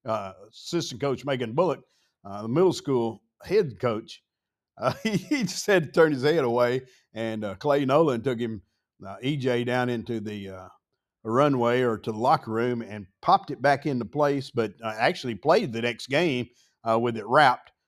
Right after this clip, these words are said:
but, uh, e-, eventually had to have surgery, a-, and he's gonna miss the rest of the season. But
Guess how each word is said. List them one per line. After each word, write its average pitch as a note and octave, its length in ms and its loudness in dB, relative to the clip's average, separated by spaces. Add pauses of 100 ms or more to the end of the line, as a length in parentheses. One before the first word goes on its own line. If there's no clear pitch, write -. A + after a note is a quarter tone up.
(180)
but, A#2 220 0 (120)
uh, G2+ 280 -6 (340)
e-, A2+ 100 -12 (100)
eventually C3 540 -2
had A#2+ 200 2
to A2+ 40 -6
have A#2 220 0
surgery, A#2+ 480 0 (360)
a-, G#2+ 60 -14
and G#2+ 520 -8 (100)
he's A#2+ 240 -4
gonna A2+ 140 0
miss G#2+ 220 -4
the A2 60 -8
rest F#2+ 200 -10
of - 40 -16
the - 180 -4
season. A3 220 -6 (380)
But C#3+ 260 8